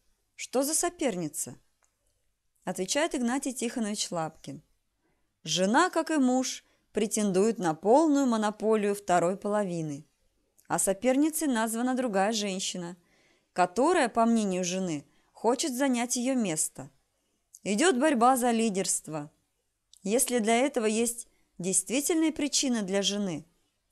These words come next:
то закон общественный и гражданский полностью на стороне законной жены. Соперница поёт: "Парней так много холостых, а я люблю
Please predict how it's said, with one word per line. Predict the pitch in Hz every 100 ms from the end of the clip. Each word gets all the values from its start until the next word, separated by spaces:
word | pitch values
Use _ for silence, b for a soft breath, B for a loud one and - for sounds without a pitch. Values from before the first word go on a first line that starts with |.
| _
то | 214
закон | 196 185 185 214 262
общественный | 311 - 269 226 - 196 175 156 b b b
и | 196
гражданский | 185 202 196 185 180 165 - 151
полностью | - 170 170 208 - 277
на | 277
стороне | - 220 190 175 165
законной | 190 240 - 175 180 220
жены. | 269 262 202 208 - _ _ _ _ _ _ _ _ _ -
Соперница | - 165 226 277 294 302 - 285
поёт: | 285 285 214 147 - _ _ _ _ _ _ _ -
"Парней | 175 170 196 320 359
так | 311 294 269
много | 262 269 262 233
холостых, | 247 233 220 220 - - 226 220 - _ _ _ _ _
а | - 175
я | 175 208 320
люблю | 311 277 254 277